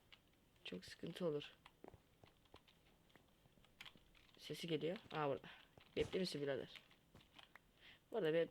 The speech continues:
yani espri seviyoruz. <laughs> Bombalaya bunu diyecek. Eleman yandı yazık lan. Yazık lan. Yazık lan. Yazık lan yazık.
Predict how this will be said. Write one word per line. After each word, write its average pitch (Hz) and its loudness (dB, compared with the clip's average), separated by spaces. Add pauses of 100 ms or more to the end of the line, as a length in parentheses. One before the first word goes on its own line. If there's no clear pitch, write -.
(140)
yani 151 -2
espri - 10
seviyoruz. 170 10 (1160)
<laughs> - 12 (1500)
Bombalaya 151 8 (1120)
bunu 165 6
diyecek. 156 6 (2000)
Eleman 175 2
yandı 151 4
yazık 175 0
lan. 123 -2 (360)
Yazık 175 -2
lan. 139 -6 (300)
Yazık 214 0
lan. 156 -2 (220)
Yazık 220 4
lan 139 0
yazık. 143 -4